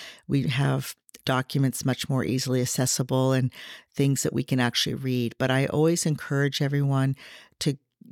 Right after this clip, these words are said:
get the actual document themselves, study it, underline it, pray with it, take it to adoration. And what can you do once you've heard this? How has your heart changed? I would,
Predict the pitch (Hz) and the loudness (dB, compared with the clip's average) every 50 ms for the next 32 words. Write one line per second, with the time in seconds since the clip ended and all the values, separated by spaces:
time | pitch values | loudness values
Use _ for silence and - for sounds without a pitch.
0 | - - - 139 143 - - 147 143 139 131 - - 139 131 - 127 127 127 - | -6 -2 0 0 0 0 0 2 2 2 0 0 -2 -2 -2 -2 -2 -4 -2 0
1 | - 143 131 127 123 - - 131 131 - - - 156 170 180 180 180 - - - | 0 2 2 2 0 -2 -2 -4 -2 -2 -2 0 2 2 2 0 0 -2 -4 -4
2 | - - - - - 147 143 147 160 156 156 156 151 - - - _ - - 135 | -4 -4 -4 0 0 0 2 2 2 2 2 2 0 -4 -10 -20 _ -4 0 0
3 | 143 143 156 151 147 147 143 147 147 147 147 147 - _ _ _ _ - - - | 2 2 2 2 2 2 2 2 2 2 2 0 -2 _ _ _ _ -12 -4 0
4 | 151 147 147 147 151 143 - 156 147 147 - - - - 147 135 - - - - | 2 2 4 4 2 2 2 2 2 2 0 -4 -4 -2 -2 -2 -2 -4 -6 -4
5 | - - 151 147 143 - - - - - - - _ _ - 135 143 139 139 131 | -2 0 2 2 0 -2 -6 -14 -20 -20 -20 -20 _ _ -2 0 0 0 2 2
6 | 139 139 135 - - - 139 139 135 139 139 - _ - 160 170 165 160 165 165 | 2 2 2 2 2 2 2 2 2 0 0 -2 _ 0 2 2 4 4 2 2
7 | 160 - - _ _ _ _ _ _ - - 185 - 240 - - 226 196 185 165 | 0 -2 -8 _ _ _ _ _ _ -4 -2 0 0 0 0 0 0 2 2 4
8 | 156 165 175 160 - 151 151 147 143 147 147 139 135 - - 160 151 151 151 151 | 4 4 2 2 2 2 4 4 4 4 2 0 -2 -4 -2 0 2 2 2 2
9 | - 156 147 139 - - 143 139 143 139 - - 123 - 143 - - - - - | 0 0 0 0 0 0 2 2 2 2 0 -2 -2 -2 -2 -4 -6 -6 -8 -10
10 | _ _ - - 160 160 170 156 180 170 170 160 156 - 139 139 139 - - - | _ _ -8 -4 -2 0 2 2 2 2 2 0 0 0 0 0 0 0 -4 -2
11 | - 139 131 131 127 - - - 143 147 156 151 | 0 0 0 0 0 0 0 0 2 2 0 -2